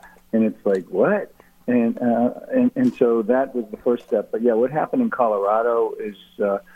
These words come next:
very interesting in that, um, you have the Democrats who basically have a president who's fumbling and bumbling and has extremely low poll numbers. They're getting desperate, and they'll do anything to keep President Trump off the ballot.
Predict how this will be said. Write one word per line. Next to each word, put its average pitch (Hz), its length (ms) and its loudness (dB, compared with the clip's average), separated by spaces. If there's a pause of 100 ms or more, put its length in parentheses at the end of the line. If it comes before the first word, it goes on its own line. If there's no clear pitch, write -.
(280)
very 127 360 2
interesting 107 520 -2
in 110 200 4
that, 110 260 0 (100)
um, 110 420 -2 (560)
you 123 140 4
have 123 240 0 (220)
the 127 80 0
Democrats 127 680 0
who 117 140 0
basically 117 520 0
have 107 120 2
a 101 60 -4
president 117 380 0
who's 101 260 -2
fumbling 110 400 2
and 95 120 0
bumbling 104 380 0
and 95 160 -4
has - 80 -12
extremely 123 560 0
low 104 400 2
poll 131 220 0
numbers. 101 360 -2 (340)
They're 123 100 2
getting 120 260 2
desperate, 117 380 0
and 107 80 0
they'll 104 140 2
do 107 200 0
anything 120 540 0
to - 60 -18
keep - 300 -2
President 104 420 0
Trump 107 260 0
off 104 200 0
the 117 80 -2
ballot. 123 400 0